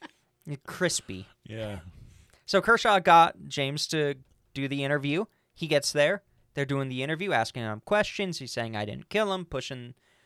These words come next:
Speaker 1: you know, the same story. And then he says, "Okay, here's the polygraph test you, you agreed to." <laughs> And Kershaw's like, "Yeah, you have to do it. Like, do it. You got nothing to, nothing to fear."
Speaker 2: He's just leaning over the table. He's like, "Come on, just fucking do it. Just
Speaker 1: <laughs>
Speaker 2: do it. Just
Speaker 1: And,
Speaker 2: do it,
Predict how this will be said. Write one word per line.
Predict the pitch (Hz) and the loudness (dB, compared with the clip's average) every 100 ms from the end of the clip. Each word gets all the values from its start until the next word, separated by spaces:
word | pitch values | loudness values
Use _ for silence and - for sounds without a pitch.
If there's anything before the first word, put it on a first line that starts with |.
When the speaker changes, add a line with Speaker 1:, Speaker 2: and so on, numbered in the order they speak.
| _ - | _ -10
Speaker 1:
you | |
know, | 139 | -6
the | |
same | 117 131 | -4 -6
story. | 117 - 226 170 | -4 0 0 0
And | 143 | -2
then | |
he | 156 | -2
says, | 160 | 0
"Okay, | - 294 277 254 _ _ - | 6 8 8 6 _ _ 0
here's | 302 285 | 2 6
the | 247 | 8
polygraph | 254 277 196 185 160 | 10 10 10 6 6
test | - 156 - - | 2 0 0 -4
you, | 147 143 - _ | -4 -6 -8 _
you | 156 151 143 | -8 -4 -4
agreed | 135 135 135 - | -4 -4 -6 -2
to." | 151 160 _ _ _ _ _ _ _ _ - | -2 -2 _ _ _ _ _ _ _ _ -16
<laughs> | - - - | -16 -20 -6
And | 185 185 214 | 0 2 2
Kershaw's | 185 196 190 175 | 4 6 6 6
like, | 156 165 | 6 6
"Yeah, | 233 175 | 8 8
you | 160 | 6
have | 175 170 | 4 4
to | 175 | 2
do | 202 175 | 0 2
it. | 151 | 4
Like, | 151 | 2
do | 185 226 | 4 2
it. | 110 | 0
You | 160 170 | 0 4
got | 180 | 4
nothing | 170 165 156 | 4 -2 -4
to, | 147 139 _ _ _ _ - | -2 -4 _ _ _ _ -6
nothing | 175 175 | -4 -2
to | 143 | -4
fear." | - 226 156 151 | 0 2 4 4
Speaker 2:
He's | 202 143 | 0 2
just | 127 | 4
leaning | 123 131 127 127 | 6 6 8 6
over | 117 | 6
the | 101 | 4
table. | 101 92 | -2 -4
He's | 87 | -4
like, | 64 | -8
"Come | - - | -14 -16
on, | - | -18
just | - - - | -18 -16 -16
fucking | - - - | -16 -16 -14
do | - | -12
it. | - | -10
Just | - | -6
Speaker 1:
<laughs> | 180 | -6
Speaker 2:
do | - 78 | -6 -12
it. | _ - - | _ -20 -6
Just | 202 | -4
Speaker 1:
And, | 226 | -4
Speaker 2:
do | |
it, | 196 | -6